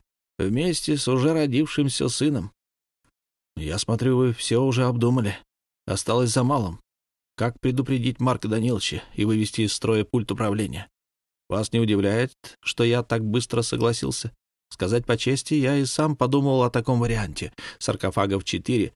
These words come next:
схемы и документы я возьму с собой. Ценности для обмена на первое время у меня есть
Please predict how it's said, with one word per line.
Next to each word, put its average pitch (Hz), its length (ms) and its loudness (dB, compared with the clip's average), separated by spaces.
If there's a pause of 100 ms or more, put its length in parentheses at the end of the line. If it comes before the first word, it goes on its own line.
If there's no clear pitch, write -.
схемы 110 460 0
и 101 60 2
документы 113 560 0
я 107 160 2
возьму 110 260 2
с - 80 -4
собой. 98 440 -2 (200)
Ценности 143 640 0
для 117 240 2
обмена 127 720 2
на 107 180 0
первое 117 360 2
время 117 320 2
у 113 40 2
меня 110 240 2
есть 117 420 0